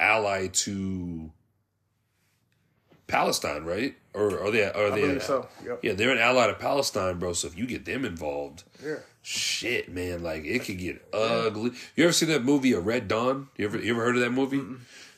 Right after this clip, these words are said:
Speaker 1: Uh, there's, like, two versions of the movie. There's one that came out, like, like, I wanna say, like, in the seventies,
Speaker 2: Mm-hmm.
Speaker 1: uh, maybe a little bit before that, or maybe a little after. Then there's one that came out, like, in twenty, like, eleven. And so Red Dawn is basically a movie about,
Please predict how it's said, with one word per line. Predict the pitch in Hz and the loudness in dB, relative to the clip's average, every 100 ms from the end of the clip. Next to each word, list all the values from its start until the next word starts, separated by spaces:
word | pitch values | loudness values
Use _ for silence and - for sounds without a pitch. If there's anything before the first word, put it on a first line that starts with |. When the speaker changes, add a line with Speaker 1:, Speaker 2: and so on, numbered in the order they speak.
| _ | _
Speaker 1:
Uh, | 120 120 113 101 | 4 6 6 4
there's, | 85 143 147 | 2 2 2
like, | - | 2
two | - 180 | 0 0
versions | 131 131 110 101 | 2 2 0 -4
of | 92 | -4
the | |
movie. | 95 98 | -2 -2
There's | 92 98 | -2 0
one | 139 | -2
that | 113 | 0
came | 135 120 | 0 2
out, | 117 | 2
like, | 110 101 | 2 0
like, | 98 90 | 0 0
I | |
wanna | 104 104 | -2 0
say, | - | 0
like, | 95 | -2
in | 82 | -4
the | - | -4
seventies, | - 92 101 110 120 - _ | -2 -2 -4 -6 -6 -8 _
Speaker 2:
Mm-hmm. | 139 135 98 | -14 -8 -4
Speaker 1:
uh, | 92 | -4
maybe | 98 95 | -2 -2
a | 98 | 2
little | 104 | 2
bit | 95 85 | 0 -6
before | 85 - 95 | -8 -4 -2
that, | 92 95 | -2 -2
or | 87 | -2
maybe | 95 90 | -2 -2
a | 90 | -2
little | 90 | -2
after. | 82 87 98 95 - - - - _ - | -4 -4 -6 -8 -8 -20 -20 -20 _ -6
Then | 110 | 0
there's | 110 92 | 0 2
one | 107 107 | 0 0
that | 98 | -2
came | - 110 104 | 0 0 0
out, | |
like, | 101 95 | -2 -4
in | 82 | -10
twenty, | - 104 104 95 95 92 90 87 85 - - _ _ | -4 -4 -2 -4 -4 -6 -8 -8 -10 -12 -20 _ _
like, | 87 87 | -8 -8
eleven. | - 87 90 98 110 117 - - - - - - - - | -8 -6 -4 -4 -4 -6 -12 -20 -20 -18 -16 -16 -18 -8
And | 117 | 0
so | 131 | 2
Red | 117 135 131 | 6 6 6
Dawn | 135 127 | 4 4
is | 107 | 2
basically | 120 123 104 110 104 101 | 4 4 2 0 0 -2
a | - | -4
movie | 92 110 107 104 98 | -2 0 0 -2 -4
about, | - 92 95 92 87 | -4 0 2 2 0